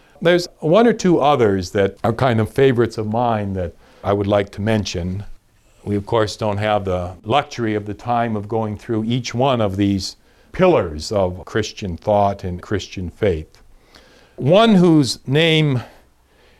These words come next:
here is quite a remarkable and interesting person is Origen.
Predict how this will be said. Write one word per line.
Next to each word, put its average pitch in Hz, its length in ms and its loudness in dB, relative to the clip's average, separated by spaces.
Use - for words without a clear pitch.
here 135 520 2
is 113 380 2
quite 151 340 0
a 110 100 0
remarkable 113 760 -2
and 101 120 -8
interesting 104 640 -8
person 95 440 -8
is 90 260 -10
Origen. 82 680 -4